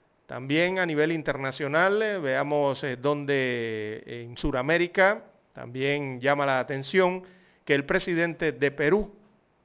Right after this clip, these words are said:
levantó el toque de queda en las regiones peruanas de Lima y Callao, un toque de queda que había anunciado unas horas antes. Así que poco más de quince horas después de su entrada en vigor,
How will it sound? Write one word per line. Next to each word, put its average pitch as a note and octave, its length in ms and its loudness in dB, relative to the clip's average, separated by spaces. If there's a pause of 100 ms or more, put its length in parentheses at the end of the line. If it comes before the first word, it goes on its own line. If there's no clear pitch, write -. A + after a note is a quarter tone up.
levantó C#3+ 500 4
el E3 100 2
toque E3+ 220 0
de C#3 180 2
queda D#3+ 320 4
en D3 60 -2
las B2+ 120 -2
regiones D3 380 -2
peruanas C#3+ 520 -2
de C3+ 120 -4
Lima C#3 600 -2
y B2+ 360 -6
Callao, B2 680 0 (520)
un B2+ 260 -10
toque D#3+ 220 -2
de C#3+ 120 0
queda D3+ 220 2
que C3 100 -6
había B2+ 160 -2
anunciado C#3+ 420 -2
unas C#3 260 -6
horas B2 240 -6
antes. - 460 -8 (420)
Así - 180 -8
que D3+ 140 0
poco D#3+ 340 -4
más D#3+ 300 0
de C#3+ 160 0
quince E3+ 340 -4
horas D3+ 200 2
después C#3 400 0
de B2+ 100 -4
su C3 100 -10
entrada C3+ 340 0
en C3 100 -4
vigor, D#3 440 2